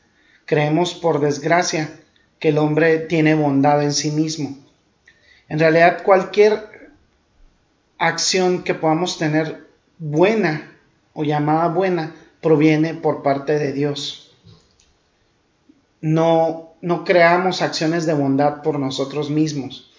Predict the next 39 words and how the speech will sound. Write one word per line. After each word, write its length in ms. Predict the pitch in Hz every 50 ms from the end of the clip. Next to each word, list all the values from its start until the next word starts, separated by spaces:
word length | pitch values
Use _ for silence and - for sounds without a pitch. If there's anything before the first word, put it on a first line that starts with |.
| _ - - - _ _
Por 160 | - 156 156
eso 180 | 156 156 180 175
dice 560 | 170 180 170 - 185 180 180 170 156 - - -
la 100 | 156 151
Escritura 580 | 147 - - 147 143 139 147 165 170 180 160
que 80 | 160 170
hemos 200 | 156 160 156 -
sido 260 | - 156 160 160 160
creados 540 | - 143 143 139 139 139 143 151 160 156 160
para 220 | - - 143 131
buenas 440 | 123 135 143 147 151 156 156 151 -
obras. 520 | 160 170 180 185 180 - - - - - - - - - - _ _ _ _ _ _ _ _ _ - - - - - - -
Eh, 240 | 170 165 165 160 160
lo 180 | 156 156 151
que, 220 | 156 - 165 156 175
lo 160 | 170 160 156
que 140 | - 147 -
quiere 200 | - 190 196 202
decir 340 | 190 170 - - 180 180 190
esa, 300 | 190 - 208 190 180 - -
esa 260 | 165 156 - 180 175
parte 260 | - 170 170 170 - 180
de 80 | 165
la 60 | 156
Escritura 480 | 151 147 - - 143 143 143 160 160 170
es 100 | 165 -
que 360 | - 180 175 - - - - - - _ _ _ _ _ _ _ _ _ _ _ - _ _ _ _ _
nosotros 560 | - 147 151 151 147 - 180 180 - 208 202 -
hemos 180 | 220 208 208 202
sido 320 | - 214 196 196 202 196
creados 400 | - 180 160 156 156 175 190 185
para 220 | - 196 170 156 147
buenas 340 | 151 160 165 170 175 - -
obras, 300 | 190 185 170 160 156 -
porque 240 | - 143 139 -
esas 240 | 156 143 175 170 160
buenas 320 | 165 170 165 165 156 - 170
obras 260 | 160 156 156 165 165
provienen 720 | - - 143 143 143 156 165 175 175 160 147 139 -